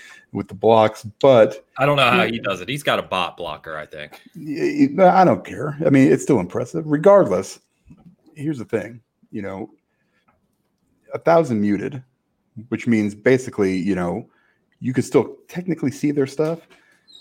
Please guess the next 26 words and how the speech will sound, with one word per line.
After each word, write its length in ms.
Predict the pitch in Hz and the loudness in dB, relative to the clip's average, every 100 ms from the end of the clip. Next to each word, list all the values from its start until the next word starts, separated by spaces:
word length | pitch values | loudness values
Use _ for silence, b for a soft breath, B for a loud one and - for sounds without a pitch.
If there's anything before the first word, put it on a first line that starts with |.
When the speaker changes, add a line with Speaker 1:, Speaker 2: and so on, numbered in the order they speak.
| _ | _
Speaker 1:
You 100 | - | -8
know, 80 | 95 | -6
they're 100 | 104 | -4
not 240 | 104 101 | -4 -4
fully 240 | - 110 95 | -2 -2 -2
blocked. 500 | 95 95 98 110 - _ | -2 0 2 0 -8 _
Speaker 2:
Only, 300 | 131 135 123 | -6 -4 -4
only 240 | 120 131 127 | -2 0 0
if 120 | 117 | 2
I 80 | 113 | 0
want 340 | 98 104 107 | 0 -2 -4
to 80 | - | -8
click 260 | - 92 - | -14 -14 -14
on 140 | 85 | -16
it. 100 | - | -8
Yeah. 80 | - | 2
Speaker 1:
Right. 140 | 107 | 2
Only 240 | - 110 113 | 4 2 2
if 100 | 110 | 2
you 80 | 104 | 0
want 140 | 101 | -2
to 40 | |
click 220 | 95 92 95 | -4 -8 -8
on 200 | 117 143 | -12 -14
it. 60 | _ b b b b | _ b b b b
Right. 260 | - - 139 | -6 -6 -6